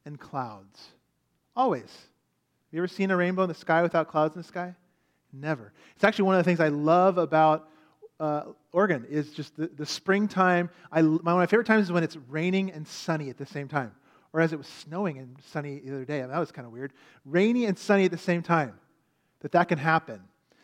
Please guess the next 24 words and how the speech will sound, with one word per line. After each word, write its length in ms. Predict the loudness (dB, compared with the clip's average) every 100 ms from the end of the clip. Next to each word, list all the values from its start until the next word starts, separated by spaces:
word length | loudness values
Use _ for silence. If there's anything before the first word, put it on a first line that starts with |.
| _ -8
Uh, 60 |
uh, 240 | -6 -6 -2
'cause 160 | 0
then 160 | 4 4
you 80 | 4
get 180 | 2 0
rainbows. 380 | 0 2 0
And 80 | -4
it's 100 | -10
just 80 | -8
beautiful 360 | -2 0 0 -4
in 40 |
the 60 | -6
sun 260 | -2 0
and 80 | 0
the 60 | -4
rain. 220 | -4 -2
Everything 220 | 0 -2
just 100 | -4
looks 160 | -8 -8
different 380 | -6 -4 -6
than 140 | -8 -10
a 80 | -12
gray 420 | -10 -4 -4